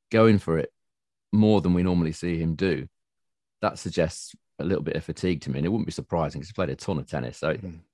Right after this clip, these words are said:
Speaker 1: just at the price that he is, Ruud's just too short for me. Um, de Minaur's a possibility. Um, not an easy match first up against Kwon. Um, I just,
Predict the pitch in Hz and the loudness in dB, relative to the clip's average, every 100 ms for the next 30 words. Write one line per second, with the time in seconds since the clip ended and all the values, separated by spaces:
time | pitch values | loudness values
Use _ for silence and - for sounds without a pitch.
0 | _ _ - 143 127 - 107 101 82 85 | _ _ -4 -2 -2 2 2 2 -2 -2
1 | 85 76 - 80 78 - 90 - 101 - | -2 -2 -4 -4 -4 -8 -14 -10 -8 -6
2 | 90 101 98 - - 101 _ _ _ _ | -4 -6 -6 -10 -10 -14 _ _ _ _
3 | _ _ _ _ - 92 90 90 87 - | _ _ _ _ -4 0 2 2 0 -6
4 | _ _ _ _ _ - 123 123 127 120 | _ _ _ _ _ 0 4 6 6 4
5 | 110 113 117 117 113 120 135 _ _ - | 0 -4 0 0 0 -2 -4 _ _ -8
6 | 92 95 95 95 - - - - 113 123 | -4 -2 -2 -2 -6 -14 -10 -4 0 2
7 | 110 107 98 101 98 - 101 95 92 98 | 4 4 4 2 0 0 -2 0 -4 -2
8 | 90 - - 101 110 _ _ _ _ - | -4 -4 -4 -2 -4 _ _ _ _ -10
9 | 80 82 85 85 - _ _ _ _ _ | -6 -4 -2 -4 -8 _ _ _ _ _
10 | _ _ - 131 - | _ _ -12 -12 -12